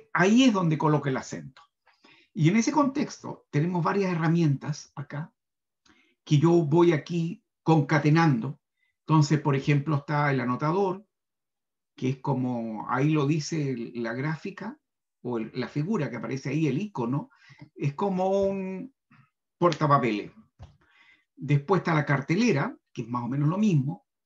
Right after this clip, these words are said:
pero en la cartelera yo puedo colocar imágenes, videos y esas cosas. Un chat para cuando yo quiero que los estudiantes,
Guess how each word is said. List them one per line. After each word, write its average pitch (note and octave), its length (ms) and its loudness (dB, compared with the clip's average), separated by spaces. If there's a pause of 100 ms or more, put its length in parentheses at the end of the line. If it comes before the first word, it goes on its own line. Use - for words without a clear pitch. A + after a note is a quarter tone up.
(580)
pero D#3 360 -2
en D3+ 80 0
la C#3+ 80 0
cartelera D3+ 400 -2
yo D#3+ 160 0
puedo D#3 140 -2
colocar C#3+ 320 -2
imágenes, C3+ 720 -2
videos A#2+ 480 -6
y G#2+ 60 -10
esas - 260 -18
cosas. - 400 -20 (640)
Un D3+ 220 2
chat G3 380 -6 (520)
para A#2+ 200 -8
cuando A#2+ 220 -4
yo B2 140 -2
quiero B2 200 -4
que B2 80 -6
los A#2+ 140 -4
estudiantes, B2+ 680 -6